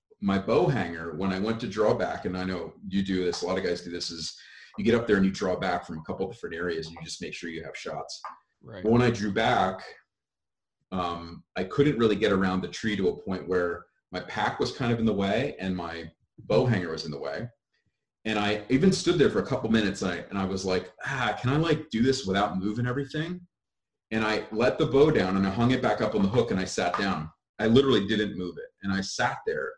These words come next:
Speaker 1: and I don't know
Speaker 2: Mm.
Speaker 1: what made me do it, but I was like, "I gotta move that."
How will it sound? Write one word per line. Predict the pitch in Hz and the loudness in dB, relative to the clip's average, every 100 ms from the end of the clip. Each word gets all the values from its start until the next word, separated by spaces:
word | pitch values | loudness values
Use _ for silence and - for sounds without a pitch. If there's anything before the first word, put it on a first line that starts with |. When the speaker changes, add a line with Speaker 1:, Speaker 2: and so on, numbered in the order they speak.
| 98 | -6
Speaker 1:
and | 95 | 0
I | |
don't | 120 123 | 2 4
know | 101 | 2
Speaker 2:
Mm. | 92 | 2
Speaker 1:
what | 117 123 | 2 2
made | 131 120 | 0 0
me | |
do | 107 113 92 | 0 2 2
it, | - - _ _ _ _ _ - | 0 -6 _ _ _ _ _ -4
but | 110 | -2
I | |
was | 107 | 0
like, | 101 - | 0 -2
"I | 113 | 0
gotta | 110 | 2
move | 95 107 | 2 0
that." | 85 57 | -4 -10